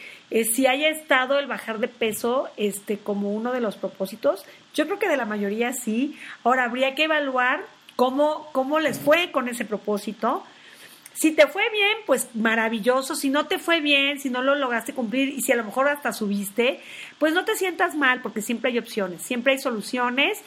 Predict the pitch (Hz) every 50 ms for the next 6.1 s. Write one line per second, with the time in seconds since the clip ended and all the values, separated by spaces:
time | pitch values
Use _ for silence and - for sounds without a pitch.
0 | - - - - - - 247 269 269 262 254 262 269 269 359 349 - 311 269 -
1 | 277 262 262 240 - 277 269 254 233 226 233 254 277 320 415 494 494 - 480 466
2 | 453 415 339 294 - 294 254 233 214 190 - - - - - - - _ _ _
3 | _ _ _ _ _ _ - 269 269 262 254 247 208 - - 254 247 247 247 -
4 | - 214 208 202 - 220 202 196 196 196 196 196 208 196 220 226 233 226 214 208
5 | 208 214 220 233 - _ _ _ _ _ _ _ _ _ - - 262 254 254 269
6 | 302